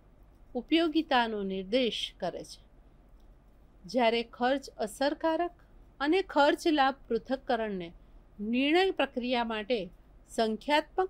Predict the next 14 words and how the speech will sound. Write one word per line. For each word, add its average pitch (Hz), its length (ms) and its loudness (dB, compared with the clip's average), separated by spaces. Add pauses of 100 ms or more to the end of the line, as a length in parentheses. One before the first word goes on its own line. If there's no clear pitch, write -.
માહિતીના 262 800 -4
ઉપયોગની 220 560 -6
જરૂર 190 400 -2
પડે 156 260 -8
છે. - 160 -18 (1800)
ત્યારે 311 440 8 (140)
ખર્ચ 294 520 6 (320)
ઉપયોગિતા 311 720 2
અભિગમ 311 640 2
હેતુ 202 260 0
માટે 185 400 -2 (420)
ગુણાત્મક 285 640 2 (260)
અને 320 280 6
સંખ્યાત્મક 247 760 0